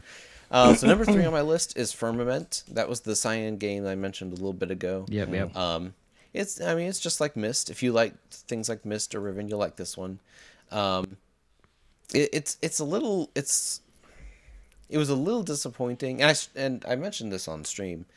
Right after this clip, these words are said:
Speaker 1: 'cause it was a little samey. Um, there wasn't a, a whole ton of, like, you kinda, you kinda did a lot of the same things, uh, more than once, but it, it's, it was still a fun game, and it has a nice little story behind it.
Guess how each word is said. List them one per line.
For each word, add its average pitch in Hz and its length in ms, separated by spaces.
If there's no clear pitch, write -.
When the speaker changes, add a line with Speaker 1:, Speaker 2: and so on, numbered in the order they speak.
Speaker 1:
'cause 127 140
it 113 60
was 120 140
a 123 40
little 156 240
samey. 117 640
Um, 87 540
there 113 120
wasn't 123 280
a, 90 260
a 90 100
whole 107 380
ton 104 340
of, 82 600
like, 127 160
you 131 80
kinda, 180 320
you 117 100
kinda 143 260
did 107 340
a 98 60
lot 95 220
of 87 100
the 85 80
same 95 300
things, 101 560
uh, 87 260
more 101 240
than 98 140
once, 98 340
but 220 260
it, 196 180
it's, - 220
it 196 140
was 185 160
still 185 160
a 123 60
fun 110 220
game, 95 360
and 95 80
it 95 80
has 104 160
a 92 60
nice 85 260
little 90 100
story 87 300
behind 80 340
it. 82 140